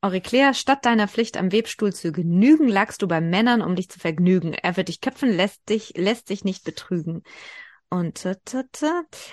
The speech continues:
Und Penelope, meine Affären, wer weiß noch Bescheid? Euryclea, nur die zwölf Mägde sahen dich hier liegen, schleusten die Freier heimlich überstiegen, sahen deine Wollust keine Nacht versiegen, hielten die Fackeln, sind wohl kaum verschwiegen, sind die einzigen Zeugen im Haus. Bringen sie zum Schweigen,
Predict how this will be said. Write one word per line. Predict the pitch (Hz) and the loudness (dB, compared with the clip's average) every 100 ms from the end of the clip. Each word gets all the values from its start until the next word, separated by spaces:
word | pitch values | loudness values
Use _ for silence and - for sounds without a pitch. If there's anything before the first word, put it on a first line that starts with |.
| - | 0
Und | 202 | 0
Penelope, | - 202 190 277 311 | 2 4 4 4 4
meine | 233 208 170 | 4 4 2
Affären, | 175 - 269 285 233 | -2 2 4 6 4
wer | 208 185 | 4 4
weiß | 180 196 | 2 0
noch | 180 | -2
Bescheid? | 165 - - 185 240 392 - | -4 -6 -2 0 2 0 0
Euryclea, | 180 165 - 202 254 | -2 -2 -2 2 4
nur | 196 202 285 | 8 8 8
die | 285 | 6
zwölf | 285 262 262 254 | 4 0 2 2
Mägde | 294 381 240 | 2 2 0
sahen | 180 165 170 | 2 2 2
dich | 185 | 0
hier | 220 | 0
liegen, | 226 254 180 180 | 2 2 0 -2
schleusten | - 185 208 262 - 180 | -2 0 2 0 0 -2
die | 165 | -2
Freier | - 175 185 170 | -2 0 2 0
heimlich | 170 165 165 | 0 -2 -6
überstiegen, | 165 160 - 208 226 294 | -6 -6 -2 0 4 4
sahen | 233 175 175 | 6 4 4
deine | 160 165 160 | 4 2 0
Wollust | 165 262 349 180 - | 2 4 4 0 -4
keine | 175 180 180 | -2 0 0
Nacht | 175 - | -2 -2
versiegen, | 180 170 185 302 208 214 - - - | -2 0 4 4 4 -4 -10 -16 -4
hielten | - 311 381 | 2 4 4
die | 320 | 2
Fackeln, | 220 208 214 190 | 2 2 4 4
sind | 196 - | 2 2
wohl | 180 | 0
kaum | 175 160 | 0 -2
verschwiegen, | 160 - 190 170 160 | -4 -6 -4 -4 -2
sind | 180 - | -4 -4
die | - | -2
einzigen | 185 226 - 220 202 | 2 2 2 0 0
Zeugen | - 190 170 | 2 0 2
im | 170 165 202 | -2 -2 -4
Haus. | - - - | -6 -6 -2
Bringen | 220 240 | 2 4
sie | 220 - | 2 -2
zum | 165 | -6
Schweigen, | - - 135 147 160 233 | -6 -4 -2 0 2 0